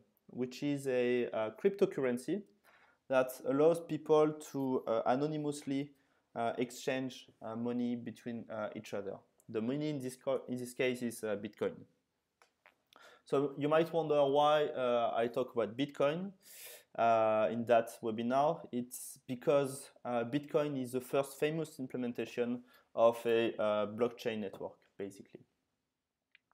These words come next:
So big ch-, uh, Bitcoin has been a little bit controversial because it has, uh, bad usage and good usage. Um, obviously because, uh, it allows people to remain, uh,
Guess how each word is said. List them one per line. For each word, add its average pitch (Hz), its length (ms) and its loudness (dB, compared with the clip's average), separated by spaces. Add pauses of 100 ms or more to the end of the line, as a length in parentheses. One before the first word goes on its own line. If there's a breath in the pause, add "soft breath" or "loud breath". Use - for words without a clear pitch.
(600 loud breath)
So 139 120 0
big 139 280 -2
ch-, - 100 -6
uh, 135 340 4
Bitcoin 175 400 0
has 139 160 0
been 139 240 -2
a 123 260 2
little 127 240 -2
bit 139 220 -6
controversial 139 720 -4
because 123 460 0
it 117 100 -2
has, 113 340 0 (120)
uh, 107 200 -2
bad 135 320 2
usage 160 460 0
and 123 180 -2
good 123 180 -4
usage. 127 600 -2 (640 soft breath)
Um, 107 540 -10 (140)
obviously 143 500 -2
because, 123 720 0
uh, 110 320 -4
it 117 120 0
allows 135 240 0
people 139 300 -6
to - 160 -12
remain, 123 460 -2 (180)
uh, 110 220 -14